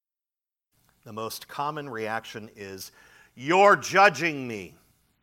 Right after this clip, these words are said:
Is it not? And you know what we can tell them?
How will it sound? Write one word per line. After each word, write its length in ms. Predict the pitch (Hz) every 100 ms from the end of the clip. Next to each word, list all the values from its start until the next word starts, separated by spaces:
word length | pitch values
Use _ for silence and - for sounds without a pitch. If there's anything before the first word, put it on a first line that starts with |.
| _ _ _ _ _ _ _ _ _ _ _ _ _ _ _ _ _ _ _ _ _
Is 100 | 95
it 100 | 110
not? 260 | 104 104 143 _ _ _ _ _ _ _ - _ _ _ _ _ _ _ _ _ _ _ _ _ _ _ _ _
And 100 | 87
you 80 | 98
know 100 | 113
what 160 | 135 127
we 120 | 127
can 180 | 127 107
tell 200 | 123 131
them? 280 | 147 175